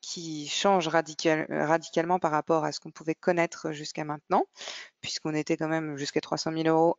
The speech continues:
en cas de récidive et que là, on passe à dix ou vingt millions d'euros ou deux pour cent ou quatre pour cent du chiffre d'affaires mondial consolidé, mais vous êtes un peu moins concerné.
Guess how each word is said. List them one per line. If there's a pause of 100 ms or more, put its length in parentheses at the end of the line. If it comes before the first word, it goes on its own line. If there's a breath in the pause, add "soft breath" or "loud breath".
en
cas
de
récidive
et
que
là,
on
passe
à
dix
ou
vingt
millions
d'euros (440 loud breath)
ou
deux
pour
cent
ou
quatre
pour
cent
du
chiffre
d'affaires
mondial
consolidé,
mais
vous
êtes
un
peu
moins
concerné.